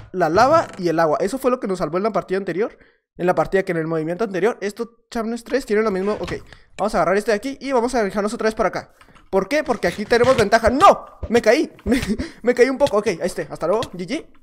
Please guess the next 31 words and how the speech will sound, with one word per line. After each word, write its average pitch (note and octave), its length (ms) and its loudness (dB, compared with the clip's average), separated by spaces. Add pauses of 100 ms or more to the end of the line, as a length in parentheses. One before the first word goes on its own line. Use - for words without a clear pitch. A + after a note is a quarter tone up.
Y C4+ 240 -4
este G#3+ 200 -2
chico G#3+ 200 -2
de D#3 60 2
aquí. - 260 -6 (140)
Ok. - 160 -2 (420)
¿Eres? - 500 0
No, G#3+ 180 4
todavía A3+ 180 4
no C4 100 4
eres C4 160 0
el G#3 100 0
último. F#3+ 340 -6
Creí G3 160 -4
que A3+ 100 -10
ya F3 120 0
me G3 100 -2
había G#3+ 100 2
emocionado. F#3+ 540 -4 (380)
Ya F3 100 -2
me A3+ 80 0
había B3+ 140 4
emocionado G#3 320 -2
un A3 80 -2
poco, C4+ 180 -2
pero D#3+ 160 -4
no. C3+ 220 -6
Todavía F#3 180 -2
faltan A3 300 0
otros. F3+ 440 -6
Ok, - 180 -8